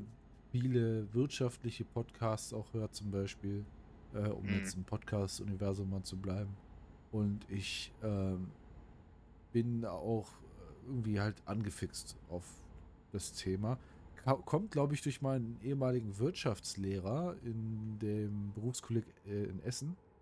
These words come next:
Speaker 1: äh, der
Speaker 2: Mhm.
Speaker 1: Herr Passing. Liebe Grüße gehen raus. Ähm, er wird mich wahrscheinlich verklagen, wenn er das hier hören würde.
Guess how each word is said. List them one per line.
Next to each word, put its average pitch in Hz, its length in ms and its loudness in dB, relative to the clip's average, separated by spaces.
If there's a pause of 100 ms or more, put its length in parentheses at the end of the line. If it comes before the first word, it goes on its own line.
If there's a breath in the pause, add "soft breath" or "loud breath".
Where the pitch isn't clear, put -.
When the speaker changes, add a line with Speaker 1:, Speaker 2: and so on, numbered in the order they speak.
(580)
Speaker 1:
äh, 101 180 2
der 135 120 4
Speaker 2:
Mhm. - 40 4
Speaker 1:
Herr 104 140 2 (160)
Passing. 135 560 0
Liebe 120 180 0
Grüße 127 300 2
gehen 113 220 2
raus. 139 580 0 (600 soft breath)
Ähm, 110 760 0 (300)
er 101 160 4
wird 123 140 4
mich 117 120 -4
wahrscheinlich 110 360 2
verklagen, 117 440 0
wenn 95 60 0
er 92 60 0
das 90 140 -4
hier 95 160 -2
hören 92 320 -2
würde. 107 300 0